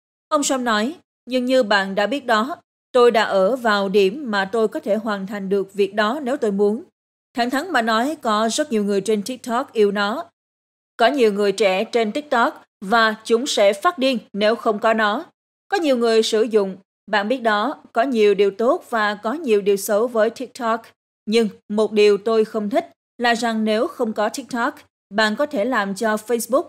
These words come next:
lớn mạnh hơn. Và tôi nhận ra Facebook cùng với nhiều hãng truyền thông là kẻ thù của người dân. Facebook đã làm gì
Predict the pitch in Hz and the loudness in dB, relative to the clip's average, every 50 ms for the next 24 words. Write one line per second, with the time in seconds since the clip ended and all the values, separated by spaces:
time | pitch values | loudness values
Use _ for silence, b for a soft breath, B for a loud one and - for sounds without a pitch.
0 | _ - - 214 220 220 214 226 320 370 302 208 180 196 185 214 214 202 190 - | _ -10 -4 0 2 2 2 2 0 -4 -6 -4 -4 -4 -2 -2 -2 -2 -2 -10
1 | _ _ _ _ _ - 214 190 240 240 233 233 240 226 - 277 269 262 233 220 | _ _ _ _ _ -16 -6 -2 0 2 2 2 0 0 0 0 2 2 2 0
2 | 220 196 196 196 185 240 233 226 - - - _ _ _ _ _ - 262 254 254 | 0 0 -2 -4 -2 0 0 -2 -2 -4 -14 _ _ _ _ _ 0 0 0 0
3 | - 226 285 - - _ _ _ _ _ - 240 233 226 202 240 240 247 339 392 | 0 -2 -2 -4 -4 _ _ _ _ _ 0 2 2 2 2 0 0 0 -2 -2
4 | 330 233 214 202 202 202 208 208 190 196 262 - 262 226 214 202 - 247 262 254 | 0 2 2 2 2 -2 -6 -8 -8 -8 -6 -2 -2 -2 -2 -2 -4 -4 -2 -4
5 | 220 - _ _ _ - - 233 240 233 233 226 233 - 202 214 311 - - 226 | -4 -6 _ _ _ -10 -4 -2 0 0 0 0 0 0 0 0 0 -2 0 2
6 | 214 208 196 220 247 269 247 208 196 180 240 233 220 190 - _ _ _ _ _ | 2 2 2 0 -4 -2 0 -2 0 0 0 0 0 -4 -8 _ _ _ _ _
7 | _ _ _ - 240 233 226 214 214 240 269 - - 214 214 196 190 247 269 247 | _ _ _ -4 0 0 0 0 0 0 0 0 0 -2 -2 0 -2 -2 -2 0
8 | 233 220 208 202 190 214 208 196 190 | 0 0 0 0 0 0 0 0 -2